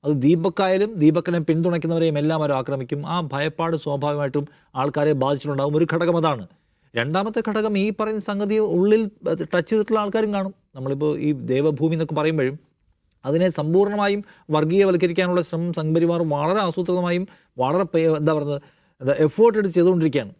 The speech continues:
അതും ആ നിലയ്ക്കുള്ള സ്വാധീനം അവിടെ ഉണ്ടാക്കിയിട്ടുണ്ടാവും. അപ്പോൾ അതിൻ്റെ ഒരു ഇരയാണ് ഞാൻ കാണുന്നതിനകത്ത് ഏറ്റവും വലിയ കാര്യം. നമ്മൾ പ്രതീക്ഷിച്ച ഒന്നാണ് അയാളെ ജിഹാദിയായിട്ട് മുദ്രകുത്തുക, പാകിസ്ഥാൻ ഏജന്റായിട്ട് പറയുക, നാട് കടത്താൻ വേണ്ടിയുള്ള ആക്രമണം ഉണ്ടാവുക. ഇപ്പം നമ്മളിപ്പോൾ ജാർഖണ്ഡിലേക്ക് പോയാൽ അങ്ങനെയാണ്.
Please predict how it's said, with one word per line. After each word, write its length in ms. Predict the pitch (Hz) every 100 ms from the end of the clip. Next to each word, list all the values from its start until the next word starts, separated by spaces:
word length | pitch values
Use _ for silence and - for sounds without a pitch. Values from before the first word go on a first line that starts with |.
| _ -
അതും 260 | 131 165
ആ 80 | 160
നിലയ്ക്കുള്ള 340 | 156 151 156 151
സ്വാധീനം 580 | - 135 139 156 151 160
അവിടെ 260 | 135 151 147
ഉണ്ടാക്കിയിട്ടുണ്ടാവും. 640 | 139 156 151 147 135 117 - _
അപ്പോൾ 200 | 127 151
അതിൻ്റെ 300 | 147 180 226
ഒരു 100 | 240
ഇരയാണ് 340 | 220 202 190 127
ഞാൻ 220 | 131 156
കാണുന്നതിനകത്ത് 440 | 156 175 208 214 202
ഏറ്റവും 240 | 196 214
വലിയ 160 | 214 202
കാര്യം. 240 | 185 185 185 - _ _
നമ്മൾ 200 | 160 196
പ്രതീക്ഷിച്ച 400 | 180 180 175 170
ഒന്നാണ് 320 | 175 143 107
അയാളെ 240 | 104 135 143
ജിഹാദിയായിട്ട് 580 | 135 135 147 143 139 135
മുദ്രകുത്തുക, 520 | 135 131 131 131 127 123
പാകിസ്ഥാൻ 400 | 143 151 - 139
ഏജന്റായിട്ട് 400 | 131 131 131 123
പറയുക, 380 | 131 127 123 123 _ _
നാട് 220 | 135 147
കടത്താൻ 300 | 151 139 139
വേണ്ടിയുള്ള 280 | 139 135 135
ആക്രമണം 380 | 127 123 143 139
ഉണ്ടാവുക. 380 | 131 123 120 123
ഇപ്പം 420 | 131 160 143 151
നമ്മളിപ്പോൾ 400 | 143 156 147 156 156 - _ 151
ജാർഖണ്ഡിലേക്ക് 600 | 139 143 151 156 165 151
പോയാൽ 280 | 160 143 151
അങ്ങനെയാണ്. 360 | 143 143 113